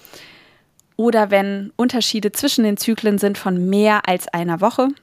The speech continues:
Und vor allen Dingen auch, wenn Blutungen abseits der Menstruation auftreten, zum Beispiel in der ersten Zyklusphase. Ich hatte eben, als ich den Zyklus erklärt habe, auch gesagt, durch das Heranreifen der Eizellen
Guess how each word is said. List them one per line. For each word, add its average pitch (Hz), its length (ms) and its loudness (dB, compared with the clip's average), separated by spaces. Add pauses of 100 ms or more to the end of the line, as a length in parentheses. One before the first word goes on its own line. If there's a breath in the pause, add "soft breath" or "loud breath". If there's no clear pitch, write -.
(1300)
Und 240 220 2
vor - 200 -4
allen 202 160 2
Dingen 208 180 0
auch, 202 300 2
wenn 190 280 0
Blutungen 233 720 2 (220)
abseits 220 440 0
der 202 120 -2
Menstruation 190 720 -4
auftreten, 185 600 -8
zum 247 220 0
Beispiel 202 340 0
in 180 100 -6
der 175 120 -6
ersten - 380 -2
Zyklusphase. 247 840 -4 (400 loud breath)
Ich - 100 -10
hatte 190 160 -6
eben, 208 200 -4
als 190 160 -4
ich - 80 -14
den 190 140 -12
Zyklus 240 360 -6
erklärt 220 380 -2
habe, 214 180 -2
auch 202 100 -2
gesagt, 202 480 -2 (920 soft breath)
durch 220 160 0
das 226 160 -4
Heranreifen 202 520 0
der 180 160 0
Eizellen 233 640 -2